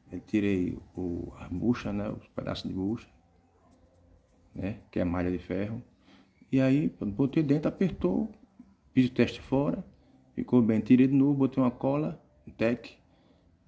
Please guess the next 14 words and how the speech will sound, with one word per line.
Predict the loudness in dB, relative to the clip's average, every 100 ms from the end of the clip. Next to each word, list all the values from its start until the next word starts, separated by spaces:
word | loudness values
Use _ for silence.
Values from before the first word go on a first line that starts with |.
| -8 -8 -6
é, | -6 -4 -4 -6 -12 -20 -16
na, | -6 -4 -2
aqui, | -4 0 -2 -4 -16 -6
aqui | -4 2
na, | 2 2
nos | -2 0
parafusos | -2 0 -4 -4
aqui, | -2 -2
do | -2
outro | -2 0
lado | 0 -2
aqui, | -8 -12
que | -12 -6
entrou. | -6 -4 -6 -6